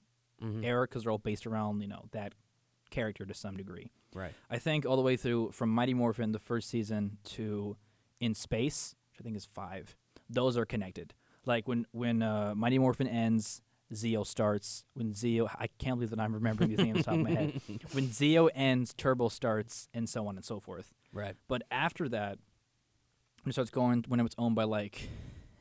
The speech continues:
Speaker 2: Disney and Saban, each season, there might be, like, like, a small reference to other seasons. Like, if you get it, fine. But your enjoyment and the, your, uh, your, your un-, understanding is not based off the previous season at all.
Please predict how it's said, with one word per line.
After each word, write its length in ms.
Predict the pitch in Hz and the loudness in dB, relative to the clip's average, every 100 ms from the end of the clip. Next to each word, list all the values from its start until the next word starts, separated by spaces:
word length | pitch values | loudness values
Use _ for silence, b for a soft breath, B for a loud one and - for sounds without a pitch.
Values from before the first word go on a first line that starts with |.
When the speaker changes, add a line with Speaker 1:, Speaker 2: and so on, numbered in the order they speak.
| B 117 | B -2
Speaker 2:
Disney 540 | 127 113 110 104 101 | 0 2 0 -2 -6
and 240 | 107 107 - | -4 -4 -4
Saban, 600 | - 107 117 113 107 101 b b b _ - | -6 -2 0 0 -2 -6 b b b _ -4
each 200 | 123 - | -4 -2
season, 520 | - 131 117 113 107 b | -2 0 2 2 0 b
there 100 | 139 | -2
might 200 | 135 156 | 0 2
be, 100 | 175 | 2
like, 180 | 131 110 110 127 - _ 123 | 0 0 -4 -12 -18 _ -4
like, 140 | 110 | 0
a 40 | 107 | 0
small 360 | - 135 120 | 2 4 6
reference 480 | 120 113 - 117 110 | 6 2 2 0 0
to 100 | 113 | -4
other 140 | 113 | -6
seasons. 480 | 110 120 113 110 101 | -6 -8 -4 -4 -4
Like, 100 | 101 | -6
if 120 | 101 | -8
you 60 | 120 | -6
get 180 | 117 113 | -2 -2
it, 180 | - - | -4 -8
fine. 320 | 107 95 95 b b | -10 -10 -14 b b
But 160 | 127 113 - b b b | -4 -4 -8 b b b
your 140 | 131 | 2
enjoyment 520 | 127 127 135 135 120 - _ | 2 4 4 4 2 -2 _
and 220 | 120 117 | -2 0
the, 300 | 113 110 107 113 | 0 -2 -4 -4
your, 180 | 123 - | -4 0
uh, 100 | 131 | -2
your, 180 | 123 123 - | 0 -2 0
your 160 | 120 117 | 0 2
un-, 100 | 123 | 2
understanding 560 | 110 - 127 123 117 104 | 0 -2 0 2 2 0
is 100 | 110 | -2
not 180 | 110 | -2
based 240 | 107 104 110 | -2 -2 -2
off 100 | 101 | -4
the 80 | 104 | -6
previous 260 | 107 98 - | -6 -6 -6
season 240 | 101 98 98 | -8 -8 -12
at 140 | 95 | -12
all. 240 | - - | -12 -16